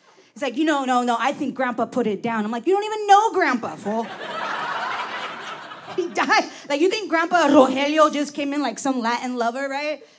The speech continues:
And Grandpa Ermila was just there with her two kids, just like, "Yes, take me," right?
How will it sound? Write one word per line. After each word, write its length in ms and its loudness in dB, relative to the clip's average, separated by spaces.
And 140 -8
Grandpa 320 4
Ermila 400 0
was 120 0
just 160 -2
there 140 0
with 120 0
her 100 -2
two 240 -2
kids, 340 -4
just 160 -8
like, 220 -10
"Yes, 240 -8
take 340 -10
me," 240 -8
right? 340 -10